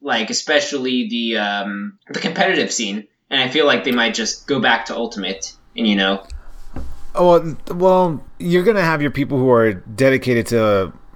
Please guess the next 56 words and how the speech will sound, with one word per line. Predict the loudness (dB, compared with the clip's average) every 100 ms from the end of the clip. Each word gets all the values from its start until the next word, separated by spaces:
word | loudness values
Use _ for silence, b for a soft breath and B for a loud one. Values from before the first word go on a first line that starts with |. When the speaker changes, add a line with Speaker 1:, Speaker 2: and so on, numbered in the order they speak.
| -14
Speaker 2:
Marvel | 0 4 4
versus | 2 0
Capcom | -2 -2 0 -2
three | 0 0
no | 0
matter | 0 2
what. | 2 2
Same | 0 0
thing | 2 2
with | 2
the | 0
Melee | 0 4 4 4
crowd. | 2 0 0 -4
I |
mean, | -4 -2
you've | -2 -2
had | 0 0 -2 -6
Brawl | 0 2 4 4 2
and | -2
you've | -4 -2
had | 0 0 -2 -8 -14 -14 -8
Smash | -2 -2 -2
four | 0 0
for | 0 -2
Wii | -2 2
U, | 4 4
which | 2 0
is | -2 -6 -8
now | -2 2 2
getting | 2 0
its | -2 0
legs | 0 0 0
and |
now | 0 0
starting | 0 -2 -2
to | 0
get | 0 2
a |
lot | 2 0
of |
steam | -2 -2 -2
in | -2
the | -4
competitive | -2 2 4 2
scene | 2 2 0 -6 B B B B B
Speaker 1:
Well, | 4 6
Speaker 2:
'cause | 8
Speaker 1:
yeah. | 6
Speaker 2:
people | 6 4
are |
figuring. | 4 0 0 -6 -8
But, | 2 2 4
but | 4
I |
mean, | 4 0 0
I, | 0